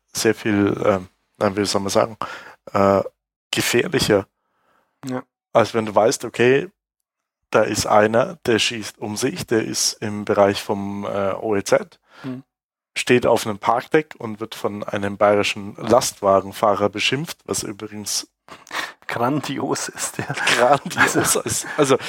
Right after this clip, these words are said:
Speaker 1: so
Speaker 2: <laughs> Also so se-, so wenig ich den Typ als Nachbarn möchte,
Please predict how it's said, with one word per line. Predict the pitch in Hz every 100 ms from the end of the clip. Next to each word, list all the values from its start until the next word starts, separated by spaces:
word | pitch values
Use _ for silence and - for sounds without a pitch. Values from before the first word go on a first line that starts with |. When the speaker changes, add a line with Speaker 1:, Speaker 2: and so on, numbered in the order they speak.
| - 165
Speaker 1:
so | - - 143 185 190 165 - - 175
Speaker 2:
<laughs> | - - 523 196
Also | - 127
so | 131 139 127
se-, | - 143 156 -
so | - 131
wenig | 143 202 202
ich | 151 -
den | 147 139 131
Typ | - 185 -
als | 135 127
Nachbarn | 147 185 - - 110 107 107
möchte, | 113 - 190